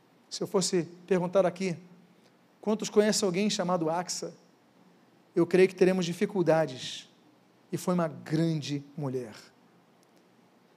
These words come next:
Outra coisa que nós aprendemos com Axa, a décima coisa, a Bíblia diz, e o mesmo texto que eu estou citando mais uma vez no início do versículo dezoito,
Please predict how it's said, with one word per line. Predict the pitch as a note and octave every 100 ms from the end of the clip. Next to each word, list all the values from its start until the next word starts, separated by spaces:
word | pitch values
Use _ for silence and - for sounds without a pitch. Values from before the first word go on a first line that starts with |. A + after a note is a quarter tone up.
| _
Outra | F3+ F3+ G3
coisa | F#3+ G3
que | F#3
nós | G3 F#3
aprendemos | F#3 F#3 F#3 F3+
com | G3
Axa, | F3+ E3+ - D3+ A#2 - _ _ _ _ _ _ -
a | E3
décima | E3 F#3+ G3+ F#3+
coisa, | F#3 F#3+ F#3+ C#3+ B2+ - _ _ - - _ _ _ _ _ _ -
a | D#3
Bíblia | D#3 A#3 G#3+
diz, | D#3 C#3 - - - - _ _ _ _ _ _ -
e | D3
o |
mesmo | C#3+ A3 D#4+
texto | D4 A#3+ A#3 A3+
que | A3
eu |
estou | F#3+ G3+
citando | G#3 - G3+ F#3
mais | G3 G#3+
uma | A3+
vez | F#3 G3
no | F#3
início | G3+
do |
versículo | F#3 F3 G3+ G#3
dezoito, | E3+ E3 C#3+ - -